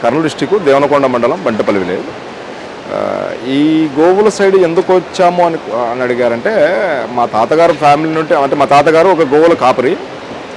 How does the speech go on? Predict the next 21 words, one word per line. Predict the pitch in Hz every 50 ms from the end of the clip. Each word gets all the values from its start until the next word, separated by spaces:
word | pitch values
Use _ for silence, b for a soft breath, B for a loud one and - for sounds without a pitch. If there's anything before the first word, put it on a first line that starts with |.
| - - - - - -
ఆ, | 117 117 117 117 117 117 113 113 113 110 110 110 110 107 107 -
అప్పుడు | 123 135 - 170 165 165 160 156 151 147 143 143 139 139 135 135 135 135 131 127 123 120 120 113 - - - 131
ఒకరోజు | 131 151 156 175 185 180 180 190 175 156 147 143 139 127 123 - - - - - - - -
పత్తికొండ | 156 143 - 170 185 190 190
సంత | - 170 165 170
కోసమని, | 180 175 180 175 - 175 170 170 185 185 - - - - - 131
అక్కడ | 135 135 143
మా | 143 143 139
పల్లెటూరులో | 139 - - 139 147 147 170 170 175 160
కాబట్టి, | 151 139 139 - 196 202 196 170 151 127 110 - 123
ఆ, | 127 123 120 120 117 117 110
ఇరవై | 120 123 135 147 151
ఐదు | 156 156 151
కిలోమీటర్ | - 160 160 165 160 160
దూరంలో | 147 156 156 156 156 165 170
ఒకటి | 156 151 131 131 123 113 107 104 101 -
పత్తికొండ | 123 107 107 151 147 151 151
అనే | 143 135 127
ఒక | 120
ఊరు | 110 107 107 107 117 131 139 131
ఉంది | 117 135 196